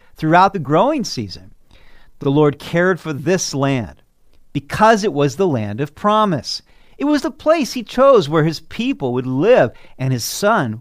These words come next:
would walk. It is truly the Holy Land and watched over continuously by God.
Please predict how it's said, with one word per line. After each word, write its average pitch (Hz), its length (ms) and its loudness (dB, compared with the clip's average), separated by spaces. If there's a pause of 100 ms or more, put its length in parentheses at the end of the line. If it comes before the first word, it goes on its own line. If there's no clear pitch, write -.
would 117 200 -10
walk. 123 580 -2 (460)
It 113 120 -12
is - 220 -8
truly 151 680 0
the 113 80 -10
Holy 165 420 0
Land 147 500 -2 (440)
and 113 280 -6
watched 151 400 0
over 160 360 0
continuously 120 1120 -6 (280)
by 90 160 -12
God. 104 440 -8